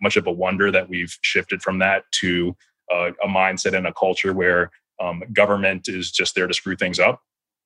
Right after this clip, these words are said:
I don't think it's a surprise at all. Um, and I, it's interesting to see some, like, the pendulum swing from side to side as folks, you know, especially with covid, realize, "Oh, wait, government actually does have to do certain things."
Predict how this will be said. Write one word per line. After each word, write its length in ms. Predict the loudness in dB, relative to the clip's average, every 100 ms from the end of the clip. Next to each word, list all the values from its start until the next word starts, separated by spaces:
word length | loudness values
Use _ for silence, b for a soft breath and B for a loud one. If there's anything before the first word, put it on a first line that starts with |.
| 0
I 140 | 0
don't 220 | 0 -2
think 140 | 0 -2
it's 140 | -4
a 40 |
surprise 340 | -8 0 0 2
at 60 |
all. 300 | 2 2 -2 _ -2
Um, 380 | 0 0 -4 -12 _ _ _
and 320 | 0 0 0
I, 240 | -2 -2 -2 -4
it's 160 | 0
interesting 400 | 2 2 2 0
to 80 | 0
see 240 | 0 -2
some, 320 | -2 0 0 2
like, 200 | 0 -2 _ _ -14
the 220 | -2 0
pendulum 500 | 2 4 4 2 0
swing 560 | -4 0 2 2 0
from 220 | -6 -6 0
side 300 | 2 2 0
to 60 |
side 420 | 0 4 4 2
as 280 | 0 -2 -6 B B _
folks, 260 | 0 0 -4
you 60 |
know, 80 | -2
especially 380 | 2 2 2 0
with 140 | 0
covid, 360 | 4 4 4 2
realize, 380 | 2 2 0 0
"Oh, 120 | 2
wait, 260 | 4 2 0 -4
government 360 | 0 4 4 4
actually 340 | 2 2 0
does 260 | 2 2 2
have 160 | 0 -2
to 80 |
do 200 | -6 -2
certain 340 | 0 0 -2 -4
things." 520 | -6 -4 -2 -2 -2